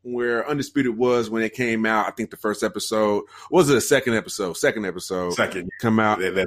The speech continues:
Speaker 1: Yeah, and it was showing all their, uh, gold right there. So right there at the podium. And it was just cool, and 'cause he's talking about, you know, challenging the Dream, challenging Roderick.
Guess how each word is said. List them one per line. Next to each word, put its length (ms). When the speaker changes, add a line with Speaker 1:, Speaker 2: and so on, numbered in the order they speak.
Speaker 1:
Yeah, 300
and 220
it 100
was 160
showing 400
all 240
their, 340
uh, 180
gold 380
right 240
there. 180
So 180
right 340
there 400
at 100
the 80
podium. 600
And 260
it 160
was 220
just 280
cool, 640
and 360
'cause 200
he's 180
talking 320
about, 600
you 100
know, 480
challenging 1000
the 100
Dream, 400
challenging 480
Roderick. 540